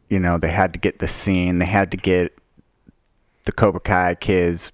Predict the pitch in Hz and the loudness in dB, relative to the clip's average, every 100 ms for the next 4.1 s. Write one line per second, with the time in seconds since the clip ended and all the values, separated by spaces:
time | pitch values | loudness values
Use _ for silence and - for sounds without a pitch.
0 | - 107 95 98 90 90 98 85 87 87 | -2 0 0 0 0 0 -2 -2 0 0
1 | 87 87 85 - 98 87 87 85 85 80 | 0 0 -2 -2 -2 0 0 0 -2 -2
2 | 85 87 92 - 90 87 90 85 - 95 | -2 0 -2 -2 -2 0 -2 -6 -6 -4
3 | 90 92 85 85 90 85 - 76 82 80 | -2 -2 -2 0 0 0 -2 -2 0 0
4 | 78 | -2